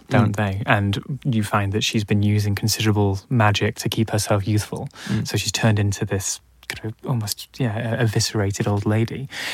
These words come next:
Speaker 1: This is, but that gets to the heart of something else about Miyazaki: the sense of his, um, reluctance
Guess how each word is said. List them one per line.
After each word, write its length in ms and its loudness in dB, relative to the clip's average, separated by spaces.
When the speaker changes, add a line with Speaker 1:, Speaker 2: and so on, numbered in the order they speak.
Speaker 1:
This 180 4
is, 60 0
but 220 0
that 120 6
gets 200 2
to 80 0
the 60 4
heart 280 4
of 380 -2
something 280 2
else 160 4
about 140 -4
Miyazaki: 540 2
the 80 -4
sense 260 -2
of 140 -12
his, 400 -2
um, 540 0
reluctance 800 2